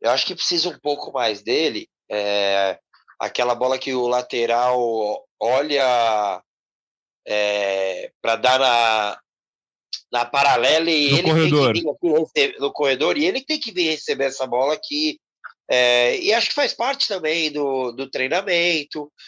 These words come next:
Speaker 1: é, o Renato vai gerar mais bolas pro Roger Guedes, pro Yuri, como já gerou no sábado. Então, assim, é, os laterais, como bem disse o Cassucci,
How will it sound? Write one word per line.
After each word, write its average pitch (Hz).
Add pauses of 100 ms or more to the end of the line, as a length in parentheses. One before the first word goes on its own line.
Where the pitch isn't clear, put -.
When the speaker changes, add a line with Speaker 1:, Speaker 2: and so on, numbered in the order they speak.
(200)
Speaker 1:
é, 123
o 135
Renato 160
vai 151
gerar 151
mais 143
bolas 147
pro 131
Roger 127
Guedes, 131
pro 131
Yuri, 139 (360)
como 220
já 165
gerou 156
no 117
sábado. 143 (560)
Então, 185
assim, 175 (1000)
é, 110 (340)
os 143
laterais, 160
como 123
bem 117
disse 120
o 110
Cassucci, 160